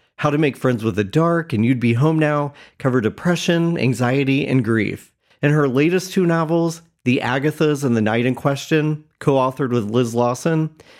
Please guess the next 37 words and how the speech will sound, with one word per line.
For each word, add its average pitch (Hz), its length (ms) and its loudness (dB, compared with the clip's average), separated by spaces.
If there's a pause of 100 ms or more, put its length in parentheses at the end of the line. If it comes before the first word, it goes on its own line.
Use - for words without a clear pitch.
(140)
is 147 140 -2
a 190 60 4
mystery 180 440 2
series 110 460 0
and 123 160 0
steers 247 480 -2
a 220 60 0
bit 190 140 2
away 139 280 2
from 131 180 -2
her 127 140 0
normal 117 360 0
topics, - 680 -8 (100)
but 175 240 -2
keeps 170 240 -4
the 170 120 -2
pages 156 420 0
turning 139 360 0
in 113 140 0
a 110 80 -2
fun 156 540 -2 (240)
and 131 160 0
haunting 113 480 -2
way. 95 400 -2 (960)
Earlier 240 360 2
this 139 220 -2
month, 135 180 0
I 120 120 0
sat 120 320 -2
down 131 240 2
with 107 160 -4
Kathleen 113 540 0
to 107 80 -2
talk 147 280 -2
about 101 280 -2
her 107 120 0
work 90 380 -4